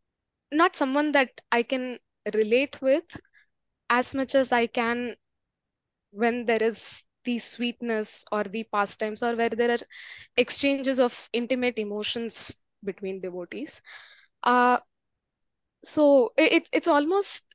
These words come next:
it feels as if the gap is so great that someone as Vibhu as him, I, I mean, first is, what is it that I can do from my end to sort of,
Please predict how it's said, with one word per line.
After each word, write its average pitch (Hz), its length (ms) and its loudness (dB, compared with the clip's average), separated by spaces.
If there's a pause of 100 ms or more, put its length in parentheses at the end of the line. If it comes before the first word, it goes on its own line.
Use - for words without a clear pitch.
(280)
it 254 260 0
feels 359 360 2
as 311 180 0
if 330 80 -6
the 285 100 0
gap 226 360 0
is 311 100 -4
so 277 320 -2
great 196 480 -6 (200)
that 233 460 0 (280)
someone 277 400 -2
as 254 340 -2 (100)
Vibhu 226 460 0
as 233 200 -2
him, 226 340 -8 (680)
I, 269 120 2
I 277 60 0
mean, 302 260 0 (200)
first - 440 2
is, 349 400 0 (120)
what 220 340 0
is 349 160 0
it 277 140 -4
that 285 160 2 (1300)
I 233 200 4
can 320 320 -2
do 285 160 2
from 269 320 -2
my 220 340 0
end 247 320 -4
to 262 100 -4
sort 220 260 -2
of, 233 260 -6